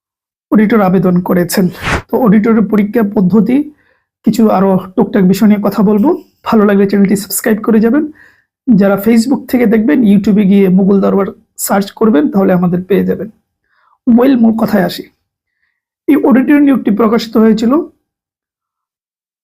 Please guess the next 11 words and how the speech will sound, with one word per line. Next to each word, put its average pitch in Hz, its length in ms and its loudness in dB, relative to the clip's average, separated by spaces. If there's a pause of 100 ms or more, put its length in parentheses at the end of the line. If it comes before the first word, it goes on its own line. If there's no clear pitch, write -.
(300)
দু 233 60 2
হাজার 240 260 2
একুশের 302 560 0 (520)
ডিসেম্বরের 247 480 0
সাতাশ 240 380 -4
তারিখ, 226 240 -4
অর্থাৎ 233 300 -2
একুশের 226 360 0
একদম 220 420 0
শেষের 202 380 0
দিকে, 269 360 0